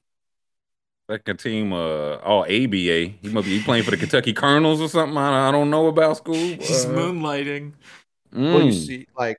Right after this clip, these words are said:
Speaker 3: the last time the owners got a huge influx of cap space and money was those last T V deals. And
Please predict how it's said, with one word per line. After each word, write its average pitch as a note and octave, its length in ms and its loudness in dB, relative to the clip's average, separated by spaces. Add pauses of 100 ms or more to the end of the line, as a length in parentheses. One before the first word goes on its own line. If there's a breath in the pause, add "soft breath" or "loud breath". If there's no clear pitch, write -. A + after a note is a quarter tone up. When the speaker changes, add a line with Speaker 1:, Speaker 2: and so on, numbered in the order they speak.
Speaker 3:
the A2+ 80 -4
last D3+ 380 2
time C#3+ 320 -2
the A2+ 160 -6
owners G2 800 -8
got E2+ 760 -8
a G2 80 -12
huge G#2+ 400 -8
influx G2+ 560 -10
of F#2 140 -18
cap G#2+ 320 -6
space G#2 340 -10
and E2+ 100 -14
money F2+ 360 -10
was F2 240 -14
those F2+ 220 -14
last F#2+ 400 -8
T F#2+ 160 -12
V A#2+ 200 -8
deals. - 560 -16
And F2 380 -16